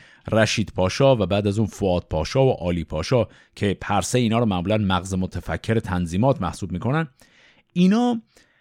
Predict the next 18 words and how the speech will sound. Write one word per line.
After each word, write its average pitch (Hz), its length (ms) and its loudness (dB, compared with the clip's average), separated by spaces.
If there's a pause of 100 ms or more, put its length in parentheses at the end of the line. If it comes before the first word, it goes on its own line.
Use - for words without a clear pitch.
(240)
چندان 185 380 0
علاقه‌ای 170 400 2
به 180 140 2
رشد 147 240 2
مجلات 117 500 2
و 117 40 0
روزنامه‌ها 117 440 2
نداشتن. 139 480 0
تمرکز 135 580 0
اصلشون 170 520 0
روی 170 140 -2
تغییر 117 380 -2
دادن 113 400 -2
نظام 117 320 2
اقتصادی 101 580 -4
و 139 40 0
چارچوب‌های 104 640 -2
قوانین 85 600 -2